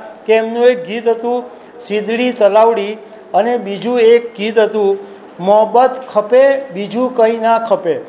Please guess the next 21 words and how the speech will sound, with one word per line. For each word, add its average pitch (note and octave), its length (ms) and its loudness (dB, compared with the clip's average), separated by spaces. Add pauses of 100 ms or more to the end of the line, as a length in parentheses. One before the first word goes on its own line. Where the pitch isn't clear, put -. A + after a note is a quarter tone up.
(340)
આ B3 240 4
બે B3+ 320 4
ગીતોને A#3+ 540 0
કારણે A3+ 560 0
વિજય F#3+ 380 0
સુવાળા A3+ 760 2
રાતોરાત G3 680 2
ફેમસ G3 280 0
થઈ G3+ 240 -2
ગયા F#3+ 260 2 (460)
અને A3+ 500 0 (340)
એમને A3 360 2
લોકો G#3 380 2
ઓળખતા A3+ 680 2
થયા A3+ 300 0
અને A#3+ 360 -6
લોકો G3 440 0
એમને G#3+ 360 -6
જાણતા F3 520 -2
બી F#3+ 140 -6
થયા. D3 300 -8